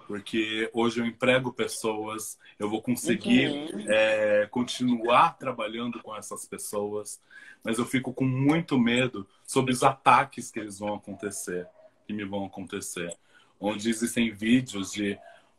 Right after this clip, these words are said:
Speaker 1: "Por que esse cara está ganhando o prêmio Multishow? Olha ele, não canta nada,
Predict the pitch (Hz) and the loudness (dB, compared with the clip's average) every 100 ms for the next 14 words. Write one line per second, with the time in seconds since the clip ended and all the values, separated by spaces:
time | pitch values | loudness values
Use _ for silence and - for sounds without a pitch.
0 | _ 156 165 - 143 147 156 139 - 131 | _ 4 4 2 4 4 2 -8 -2 0
1 | 131 143 135 131 123 127 143 113 - 120 | 0 -2 -2 2 4 4 4 0 -2 -2
2 | 123 113 110 113 113 101 - 110 117 117 | -2 -4 -4 -4 -4 -6 -4 -2 -2 -2
3 | 107 107 110 - - 104 101 101 101 _ | -4 -6 -8 -10 -8 -4 -4 -4 -12 _
4 | _ _ _ _ - 120 143 127 117 120 | _ _ _ _ 4 6 6 4 4 2
5 | 127 120 98 90 92 113 117 127 131 113 | 2 -2 -4 -8 -8 -6 -2 0 0 0
6 | 110 120 120 113 - 90 | 2 2 2 0 -2 -4